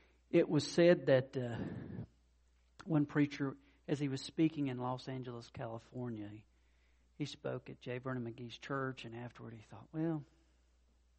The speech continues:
I'm gonna take some time to walk down through downtown Los Angeles and, you know, just people watch." You know, that can be a real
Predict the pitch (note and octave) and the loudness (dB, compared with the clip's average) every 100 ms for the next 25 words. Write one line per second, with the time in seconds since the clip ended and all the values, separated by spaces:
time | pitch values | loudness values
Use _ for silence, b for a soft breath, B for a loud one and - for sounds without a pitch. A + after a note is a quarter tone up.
0 | _ _ _ _ _ _ _ - E3+ E3 | _ _ _ _ _ _ _ 0 4 4
1 | - D3 - C#3 C#3 C3+ B2 B2+ C3 C3+ | 4 0 -2 -6 -4 -2 -2 -2 -4 -4
2 | C3 B2+ B2 C#3+ - - B2+ C3 C3 - | -4 -4 -6 -10 -12 -10 -8 -6 -6 -4
3 | C3 B2+ B2 - B2 A#2+ A#2 A2+ A#2+ - | -4 -2 -4 -4 -6 -6 -8 -10 -10 -12
4 | G2 _ b b b b - D3 C#3 C#3 | -18 _ b b b b -4 -2 -2 -2
5 | F3 E3 A#2+ A2 F#2+ E2+ - - A#2 B2 | -2 0 -4 -8 -8 -10 -12 -12 -10 -8
6 | C3+ - A#2+ A2+ A2 A2 A2+ G#2+ | -10 -10 -12 -10 -10 -10 -10 -10